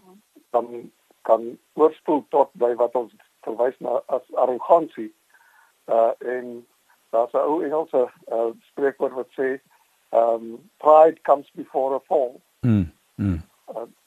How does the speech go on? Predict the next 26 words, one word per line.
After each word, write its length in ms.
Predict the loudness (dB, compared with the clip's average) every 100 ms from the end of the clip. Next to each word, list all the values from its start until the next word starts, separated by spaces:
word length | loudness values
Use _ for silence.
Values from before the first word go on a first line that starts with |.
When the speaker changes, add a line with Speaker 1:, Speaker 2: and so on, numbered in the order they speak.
| _ -10
Speaker 1:
en, 260 | -10 -10 -8
en, 500 | -4 -4 -4 -10 -6
uh, 240 | -2 0 -2
dit 400 | -10 -6 2 4
is 200 | 4 0 -8 -20 -16 -10 -10 -4
in 280 | -2 -2 -2
organisasies 760 | 2 2 2 6 8 8 2
waar 220 | 4 6 6
daar 280 | 4 2 -4 _ _ _ _
so 400 | _ -12 -2 -2 -2
'n 140 | -4 -4
verskil 500 | -12 -16 -8 -4 -4
is, 160 | -6 -6
so 280 | 0 0 0
'n, 200 | -2 -2 _ _ _ _ -16 -16 -6
'n, 380 | 0 0 -2 -10 _ -6
'n 160 | -6 -6 -16
verskil 440 | -18 -18 0 2 2
in 80 | 2
die 140 | 0
houding 480 | 2 2 0 -4 -8 _ _ _ _ _ _ -18 -16 -4
teenoor 340 | -2 0 -2
self 380 | 4 8 8 6
en 240 | -6 -8 -6
teenoor 320 | -6 -4 -2
anders, 480 | 0 0 0 -4